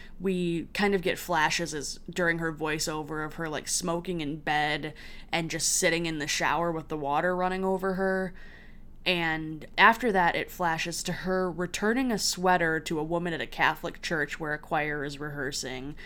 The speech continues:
And the priest is like, "Oh, you know, she'd step out of a shoe if it got somebody in here."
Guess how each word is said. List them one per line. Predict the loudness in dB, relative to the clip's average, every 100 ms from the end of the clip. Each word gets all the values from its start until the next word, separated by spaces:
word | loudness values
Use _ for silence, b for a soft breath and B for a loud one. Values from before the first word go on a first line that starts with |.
| B B B
And | 0 0
the |
priest | 2 2 2 2
is | 0
like, | 2
"Oh, | 6 6
you | 4 0
know, | 0
she'd | -2 -2 -4
step | 0 2 4
out | 2
of | 2
a |
shoe | -2 2 2
if | 2
it | 0
got | 0 0 0
somebody | 0 0 -2
in | -2 -2
here." | -2 -2 -2